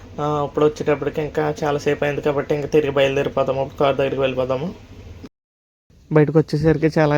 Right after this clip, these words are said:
లేట్ అయిపోయింది. ఇంకా తిరిగి బయలుదేరిపోతుండగా ఎదురున్నదే మా మేడం వాళ్ళ చెల్లి.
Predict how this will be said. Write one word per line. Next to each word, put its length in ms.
లేట్ 180
అయిపోయింది. 440
ఇంకా 140
తిరిగి 260
బయలుదేరిపోతుండగా 840
ఎదురున్నదే 500
మా 160
మేడం 300
వాళ్ళ 240
చెల్లి. 280